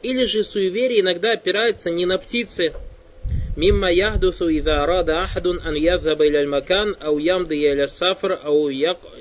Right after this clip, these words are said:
якида лягу хияран». То есть, к-, когда человек видит что-то такое, что случается перед ним в то время, когда он хочет отправиться куда-то, в какое-то путешествие,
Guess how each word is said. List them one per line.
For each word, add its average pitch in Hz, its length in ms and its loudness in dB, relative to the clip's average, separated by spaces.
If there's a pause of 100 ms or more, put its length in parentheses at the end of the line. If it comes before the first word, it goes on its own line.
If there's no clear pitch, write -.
якида 175 680 0
лягу 156 320 0
хияран». 165 460 2 (640)
То - 40 -10
есть, - 140 -10
к-, - 220 -12
когда 156 340 0
человек 202 300 2
видит 196 280 -6
что-то 214 360 4
такое, 214 380 6
что 196 220 0
случается 190 680 0
перед 170 320 0
ним 190 180 0
в - 40 -14
то 180 160 0
время, 190 320 4
когда 170 300 0
он 170 100 -4
хочет 196 420 0
отправиться 175 640 -2
куда-то, 147 500 -2 (720)
в - 40 -20
какое-то 175 440 0
путешествие, 180 960 0